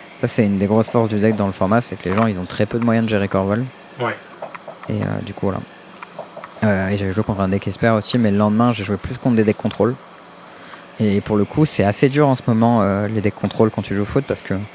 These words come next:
Speaker 2: Ouais, la carte à six.
Speaker 1: Pardon.
Speaker 2: J'ai, j'ai rejoué à Arena, justement, euh, bah, à Chafour. Et,
Speaker 1: Mhm.
Speaker 2: mais j'ai fait juste quelques parties. Et, euh, je ne connaissais pas la carte. Et je me suis pris, du coup, pour six mana.
Speaker 1: Farewell.
Speaker 2: Bah,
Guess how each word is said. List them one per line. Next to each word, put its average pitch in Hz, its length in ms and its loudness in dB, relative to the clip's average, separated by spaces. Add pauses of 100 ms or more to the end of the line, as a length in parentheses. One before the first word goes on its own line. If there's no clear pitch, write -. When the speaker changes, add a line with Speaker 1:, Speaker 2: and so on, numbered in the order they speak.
(800)
Speaker 2:
Ouais, 127 160 8
la 120 140 6
carte - 240 -2
à 117 60 4
six. - 280 -2
Speaker 1:
Pardon. 110 160 4
Speaker 2:
J'ai, 147 220 2
j'ai - 180 6
rejoué 147 360 6
à 135 140 6
Arena, 123 320 2
justement, 117 560 0
euh, 104 160 2
bah, 135 100 -2
à - 40 -2
Chafour. 143 480 -2 (600)
Et, 127 240 8
Speaker 1:
Mhm. - 140 0
Speaker 2:
mais 117 120 0
j'ai 113 140 0
fait 123 260 4
juste 143 260 -6
quelques 170 260 -2
parties. - 380 -2 (640)
Et, 131 200 8
euh, 151 160 2
je 131 100 2
ne 127 80 2
connaissais 151 400 0
pas 151 140 0
la 135 120 2
carte. - 440 -4 (100)
Et 123 100 4
je 120 80 -2
me 123 120 2
suis - 180 0
pris, - 320 -6
du 127 120 -6
coup, - 140 -12
pour - 260 -6
six - 240 0
mana. 135 480 0 (640)
Speaker 1:
Farewell. 98 440 6
Speaker 2:
Bah, 101 60 -4